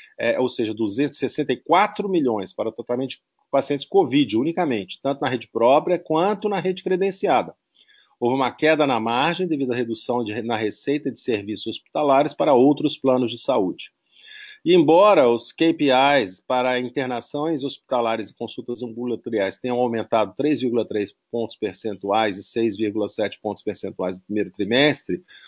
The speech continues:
quando comparados ao primeiro trimestre de dois mil e vinte, o grau de verticalização também diminuiu um pouco, devido prin-, principalmente aos tickets mais elevados sofridos por parte da rede contratada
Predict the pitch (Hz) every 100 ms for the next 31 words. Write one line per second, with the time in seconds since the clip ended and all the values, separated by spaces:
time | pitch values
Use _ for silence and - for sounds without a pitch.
0 | - 139 160 175 170 127 113 104 92 104
1 | 95 101 110 107 95 104 101 98 - 92
2 | 90 90 107 110 131 160 - 117 95 127
3 | 143 185 175 156 - - 117 107 98 151
4 | 180 - - - - 196 190 143 190 226
5 | 190 180 156 139 120 - 165 190 127 120
6 | 170 135 180 170 180 233 320 - 226 269
7 | - 220 175 180 180 202 - - 190 190
8 | 185 156 143 160 170 180 139 117 127 139
9 | - 170 160 - 127 139 - 147 - 117
10 | 117 117 127 107 120 117 - 139 151 156
11 | - 107 113 123